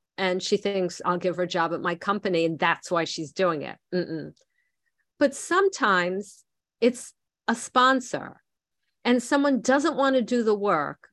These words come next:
but they think, "As long as I have a sponsor, everyone will think I'm okay.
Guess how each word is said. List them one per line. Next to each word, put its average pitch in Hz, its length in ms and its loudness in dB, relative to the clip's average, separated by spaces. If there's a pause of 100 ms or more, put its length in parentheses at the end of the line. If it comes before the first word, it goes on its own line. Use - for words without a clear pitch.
but 226 220 2
they 214 120 4
think, 214 460 0
"As 185 180 0
long 240 300 4
as 285 100 -2
I 269 120 4
have 233 240 0
a 214 60 -2
sponsor, 208 1160 2 (420)
everyone 240 560 6
will 220 100 4
think 214 360 0
I'm 190 160 4
okay. 180 1080 -4